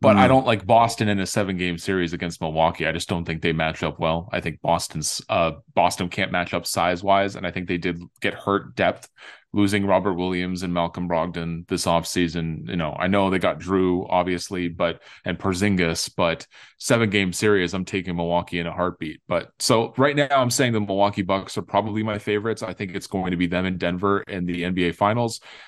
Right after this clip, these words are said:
Speaker 1: and I would take, again, my far too early prediction. I would say Milwaukee in six over Denver.
Speaker 2: Okay, well, I, I, I definitely, uh, you know, I'm gonna go Denver.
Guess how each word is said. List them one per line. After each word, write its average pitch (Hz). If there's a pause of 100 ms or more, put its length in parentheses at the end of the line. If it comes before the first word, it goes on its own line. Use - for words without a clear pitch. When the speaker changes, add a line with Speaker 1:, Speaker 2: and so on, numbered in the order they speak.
(140)
Speaker 1:
and 95
I 92
would 90
take, 92 (140)
again, 90
my 90 (220)
far 143
too 131
early 117
prediction. 95
I 92
would 92
say 98
Milwaukee 92
in 78
six -
over 82
Denver. - (760)
Speaker 2:
Okay, 110
well, 98
I, 101
I, 101 (100)
I 101
definitely, 101
uh, 90 (280)
you 135
know, 113
I'm 110
gonna 131
go 123
Denver. 117